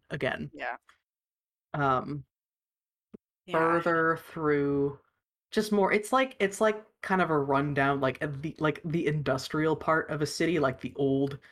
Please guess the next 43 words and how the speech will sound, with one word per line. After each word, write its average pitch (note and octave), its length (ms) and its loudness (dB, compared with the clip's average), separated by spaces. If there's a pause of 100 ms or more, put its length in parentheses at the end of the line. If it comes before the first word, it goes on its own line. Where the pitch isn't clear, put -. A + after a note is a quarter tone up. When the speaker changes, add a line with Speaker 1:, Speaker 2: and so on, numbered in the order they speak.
(280)
Speaker 1:
industrial D3 560 0
part D3+ 220 0
of D3+ 80 -2
a D3+ 60 -4
city D3+ 240 -4
is C#3 100 -2
kind C3 160 -2
of C3 60 -2
what B2+ 100 0
it - 60 -10
looks - 240 -6
like. C#3+ 300 -2 (360)
Speaker 2:
Yeah. C3+ 180 2
Speaker 1:
Um, - 260 -4 (580)
where C3+ 200 0
it's, - 360 -12 (100)
yeah, - 320 -4
it's - 260 -8
all C3+ 180 0
Speaker 2:
You're, D#3 100 -2
Speaker 1:
just, D3+ 200 -2
Speaker 2:
like, - 20 -4
Speaker 1:
like B2+ 220 2 (120)
Speaker 2:
shimmying E3 360 -2
down D3 280 -2
water G#3 260 2
pipes F3+ 640 -4
and, D3+ 400 -2
Speaker 1:
Mm-hmm. C3 60 -6
Speaker 2:
like, C#3+ 200 -8
swinging E3+ 400 -6
on D3 160 -6
chains E3 760 -4
and, D3+ 160 -8
like, C#3 260 -10 (480)
going D#3+ 300 -2
across D3+ 400 -2
old, D#3 440 -8
dilapidated, D3+ 760 -2
like, D3 260 -4
loft C#3+ 480 -2
spaces D3 800 -6
and C#3+ 240 -10